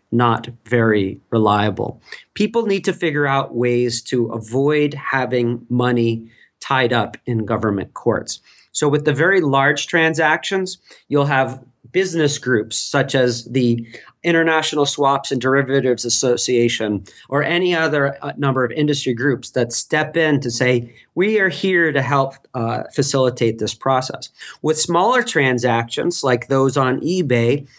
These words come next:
you have groups like eBay or PayPal or your credit card who act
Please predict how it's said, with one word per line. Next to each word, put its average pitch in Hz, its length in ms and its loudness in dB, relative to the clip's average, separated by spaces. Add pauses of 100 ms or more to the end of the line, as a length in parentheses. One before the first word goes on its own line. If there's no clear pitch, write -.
(180)
you 170 140 0
have 156 420 -2 (800)
groups 139 340 0
like 131 260 2 (120)
eBay 135 560 0 (180)
or 147 360 0
PayPal 139 760 -2 (220)
or 143 100 0
your 147 200 0
credit 208 480 0
card 101 440 -8 (260)
who 175 200 0
act 220 340 -2